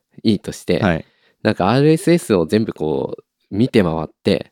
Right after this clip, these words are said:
Speaker 1: それで回収して、そして、
Speaker 2: うん。
Speaker 1: 自分のサーバーの中で完結することなく、分散させていろんな人のパソコンで文字起こしを実行するみたいな、
Speaker 2: あー、そうですね。
Speaker 1: そんなことになってるじゃないですか。
Speaker 2: そこはちょっと、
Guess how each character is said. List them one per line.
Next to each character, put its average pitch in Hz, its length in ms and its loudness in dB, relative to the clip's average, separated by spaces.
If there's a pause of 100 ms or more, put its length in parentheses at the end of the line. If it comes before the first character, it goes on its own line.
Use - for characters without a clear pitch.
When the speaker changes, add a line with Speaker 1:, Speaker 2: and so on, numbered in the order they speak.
(120)
Speaker 1:
そ - 140 -4
れ 110 80 2
で 107 160 0
回 131 260 -2
収 127 220 0
し - 120 -8
て、 139 280 2
そ - 140 -8
し - 120 -8
て、 98 280 0
Speaker 2:
う 101 60 4
ん。 101 220 6 (300)
Speaker 1:
自 110 80 -2
分 165 460 4
の 165 100 4
サ 156 300 0
ー - 20 -4
バ 151 100 2
ー 156 40 2
の 151 80 0
中 160 180 0
で 117 80 -2
完 104 240 -6
結 - 240 -6
す - 140 -2
る 107 60 0
こ 117 120 -4
と 92 100 2
な 90 120 -2
く、 - 340 -2 (140)
分 117 200 2
散 123 320 0
さ 123 140 -2
せ - 140 -12
て 127 100 2
い 107 80 2
ろ 123 120 4
ん 135 80 2
な 139 100 4
人 143 200 -2
の 127 120 2
パ 107 100 -2
ソ 90 100 -4
コ 90 180 -2
ン 92 100 -2
で 98 260 -2 (280)
文 90 120 0
字 104 80 0
起 120 60 0
こ 117 100 -2
し - 80 -2
を 76 60 2
実 - 280 -8
行 98 220 0
す 101 100 -2
る 101 100 4
み 95 100 0
た 85 100 -2
い 78 60 -4
な、 107 420 2
Speaker 2:
あ 101 40 0
ー、 - 20 -2
そ 107 220 -2
う - 20 2
で 135 60 8
す - 20 8
ね。 151 40 6
Speaker 1:
そ 160 40 4
ん - 20 4
な 151 100 4
こ 160 100 2
と 127 100 4
に 92 60 4
な 87 100 2
っ - 20 -4
て - 100 -6
る 73 60 0
じ - 80 -6
ゃ - 20 -6
な - 20 -6
い - 20 -4
で - 60 -6
す - 60 -20
か。 - 160 -10
Speaker 2:
そ 143 140 -2
こ 147 140 2
は 139 100 4
ち 143 60 0
ょ - 20 4
っ 131 60 -8
と、 78 240 -6